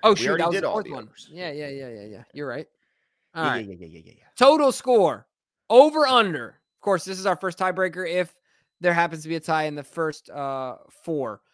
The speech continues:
Speaker 1: Uh,
Speaker 2: Mm-hmm.
Speaker 1: forty-four point, forty-four and a half points, excuse me, is the,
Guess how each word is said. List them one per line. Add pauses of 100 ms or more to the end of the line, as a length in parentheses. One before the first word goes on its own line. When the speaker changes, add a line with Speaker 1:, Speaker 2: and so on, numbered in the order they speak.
(220)
Speaker 1:
Uh,
Speaker 2:
Mm-hmm.
Speaker 1:
forty-four
point,
forty-four
and
a
half
points,
excuse
me,
is
the,